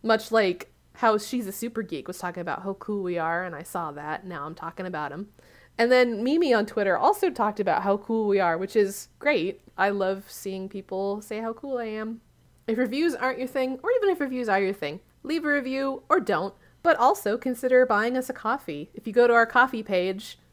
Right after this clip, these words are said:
co dash fee dot com slash bonus E X P,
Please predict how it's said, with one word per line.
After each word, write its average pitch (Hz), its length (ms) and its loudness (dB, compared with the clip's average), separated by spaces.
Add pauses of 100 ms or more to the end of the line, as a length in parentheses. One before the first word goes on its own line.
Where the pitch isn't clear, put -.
co 285 340 2
dash 214 500 -2
fee 175 600 -10
dot 175 240 -4
com 170 380 -8
slash 175 540 -8 (180)
bonus 233 420 0
E 214 140 -2
X - 260 -6
P, 196 400 -8